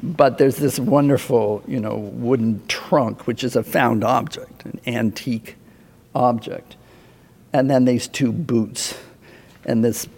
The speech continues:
thing that's hammer or a pounding implement. And one thing that I always see in this is the drawing,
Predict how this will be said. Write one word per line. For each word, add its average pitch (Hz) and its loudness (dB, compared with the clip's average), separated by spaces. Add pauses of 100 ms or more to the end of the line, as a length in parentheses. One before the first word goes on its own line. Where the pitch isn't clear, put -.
(220)
thing 113 4
that's - -4 (440)
hammer 117 0
or 104 -4
a 104 -2
pounding 113 -2 (760)
implement. 113 -4 (640)
And 147 4 (360)
one 185 2
thing 160 0
that 127 2
I 143 4
always 127 0
see 117 -4
in 110 -4
this 107 -8 (360)
is 135 2
the 120 -4
drawing, 117 -4